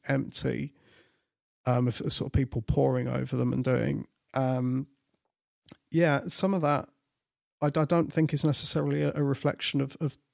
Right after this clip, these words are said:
the watches and their appeal themselves. Um, I think that as a platform, um, the watch is just fundamentally quite a different thing, um, to a phone or an iPad or a, a Mac,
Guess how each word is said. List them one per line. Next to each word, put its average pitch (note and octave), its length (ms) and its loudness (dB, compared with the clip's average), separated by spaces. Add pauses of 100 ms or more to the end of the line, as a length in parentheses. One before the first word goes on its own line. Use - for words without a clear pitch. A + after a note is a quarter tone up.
(240)
the C#3 100 2
watches C#3 380 2
and C#3 120 4
their C#3 120 4
appeal C#3 340 2
themselves. C3 680 0 (100)
Um, C3+ 420 2
I C3 60 -2
think - 240 -4
that C#3+ 120 -10 (600)
as D3 200 0
a C3+ 40 -4
platform, C3 760 -4 (880)
um, C3 640 2 (340)
the C3 80 0
watch C3+ 340 0
is C3+ 400 2 (220)
just - 220 0
fundamentally C3 680 2
quite - 300 2
a C#3+ 40 -6
different B2+ 360 -6
thing, B2+ 300 -2 (500)
um, A#2+ 300 0
to - 140 -4
a A#2 60 -2
phone B2+ 680 2
or A#2 180 -4
an A#2+ 60 0
iPad A#2+ 580 0
or A2+ 260 -2 (100)
a, - 100 -8 (180)
a A#2 80 -2
Mac, A#2 500 -4